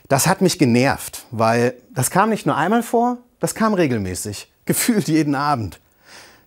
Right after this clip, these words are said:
Die Frage höre ich gerade wieder. Nicht von meinen Kindern, sondern von Erwachsenen.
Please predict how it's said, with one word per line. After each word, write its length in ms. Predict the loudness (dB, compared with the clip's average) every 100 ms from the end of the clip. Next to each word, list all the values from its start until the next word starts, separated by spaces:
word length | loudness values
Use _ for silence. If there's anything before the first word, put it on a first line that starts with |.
| _
Die 80 | -8
Frage 480 | 0 0 2 2 2
höre 220 | 2 2
ich 200 | 0 -2
gerade 460 | -4 0 0 0 -2
wieder. 380 | -2 -2 -4 -10 _ _ _
Nicht 180 | -4 -2
von 100 | 0
meinen 220 | 0 -2
Kindern, 500 | -2 -2 0 0 0
sondern 300 | 0 0 0
von 160 | 0 -2
Erwachsenen. 580 | 0 -2 -4 -8 -8